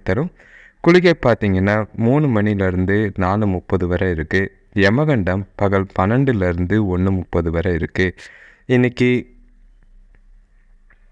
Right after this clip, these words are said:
நல்ல நேரம் பாத்தீங்கன்னா, காலையில ஆறு மணில இருந்து ஏழு மணி வரைக்கும் இருக்கு.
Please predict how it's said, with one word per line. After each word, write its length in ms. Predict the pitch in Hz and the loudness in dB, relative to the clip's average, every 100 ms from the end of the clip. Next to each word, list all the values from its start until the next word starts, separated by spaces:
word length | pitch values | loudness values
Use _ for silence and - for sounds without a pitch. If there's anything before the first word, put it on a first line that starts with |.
| - _ - - - | -20 _ -20 -16 0
நல்ல 260 | 131 165 | 4 4
நேரம் 260 | 190 143 98 90 | 6 4 2 -2
பாத்தீங்கன்னா, 400 | 87 85 101 147 | -2 0 -2 -2
காலையில 460 | 98 90 90 101 143 | -2 -2 0 -2 0
ஆறு 480 | 92 120 135 104 95 | 0 2 0 0 0
மணில 160 | 107 | 0
இருந்து 420 | 95 87 92 143 | 0 -2 0 0
ஏழு 280 | 104 90 87 | 2 0 -2
மணி 260 | 87 90 104 | -2 -2 -2
வரைக்கும் 460 | 85 85 - 98 | -2 -4 -4 -2
இருக்கு. 380 | 92 - 131 175 | -2 -4 -4 -4